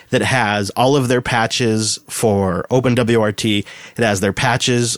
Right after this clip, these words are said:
for the precision time protocol that they're using on the satellites, which is an open source pr-, time protocol.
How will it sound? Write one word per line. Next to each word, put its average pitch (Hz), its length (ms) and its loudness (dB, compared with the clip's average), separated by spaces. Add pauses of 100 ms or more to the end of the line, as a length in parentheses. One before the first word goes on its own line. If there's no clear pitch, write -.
for 104 560 0 (320)
the 117 120 0
precision 135 560 0
time 127 300 0
protocol 147 520 0
that 147 140 0
they're 127 120 2
using 127 340 2
on 110 100 0
the 104 60 0
satellites, 127 640 -2
which 156 180 0
is 104 140 -2
an 101 80 0
open 110 260 0
source 104 280 -2
pr-, 104 120 -8 (120)
time 104 240 -2
protocol. 139 360 -2